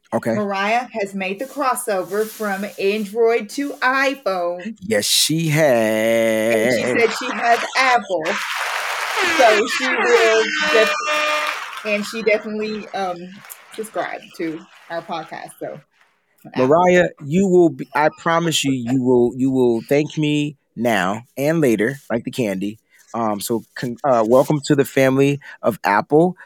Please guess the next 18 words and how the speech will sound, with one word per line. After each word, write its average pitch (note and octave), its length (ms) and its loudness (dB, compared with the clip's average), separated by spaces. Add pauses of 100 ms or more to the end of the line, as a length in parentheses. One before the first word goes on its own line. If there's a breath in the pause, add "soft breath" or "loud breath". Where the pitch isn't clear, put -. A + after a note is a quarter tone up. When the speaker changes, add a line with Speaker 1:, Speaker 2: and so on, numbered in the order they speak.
(180 loud breath)
Speaker 1:
Um, A2 500 2
no, D#3 240 4
you G4+ 160 6
can't C#4 300 4
leave F#3+ 240 4
Twitch. - 560 0 (300)
Don't G3+ 200 2
you C4 140 6
leave C#4 220 4
Twitch. - 460 -2 (280 loud breath)
I B3 60 0
tell F4+ 160 2
you D4 120 2
what, C4+ 220 2
Vince, F3 420 -4 (400)
don't C4+ 280 0
leave B3+ 220 2
Twitch. C3+ 480 0